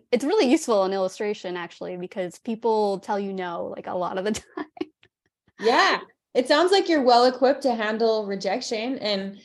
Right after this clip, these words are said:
Speaker 1: Yeah.
Speaker 2: people saying no to you, and you just continue to do your thing. I think that's amazing, and it's hard to, it's hard to do.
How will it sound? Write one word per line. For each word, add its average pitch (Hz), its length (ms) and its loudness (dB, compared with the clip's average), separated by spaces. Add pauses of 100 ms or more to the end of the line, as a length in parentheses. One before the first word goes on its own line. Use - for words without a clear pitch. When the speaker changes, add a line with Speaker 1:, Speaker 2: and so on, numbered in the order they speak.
Speaker 1:
Yeah. 262 260 -8 (180)
Speaker 2:
people 247 260 4
saying 233 280 6
no 214 200 6
to 269 80 4
you, 247 220 8
and 214 240 2
you 220 120 0
just 208 300 -6
continue 208 500 0
to 214 80 2
do 202 120 -2
your 208 240 2
thing. 202 480 -4
I 208 120 -2
think 269 160 4
that's 254 200 4
amazing, 214 520 0
and 180 80 -6
it's 180 140 -8
hard 190 220 0
to, 202 380 -2
it's 202 140 -8
hard 240 220 2
to 269 80 -2
do. 208 340 -2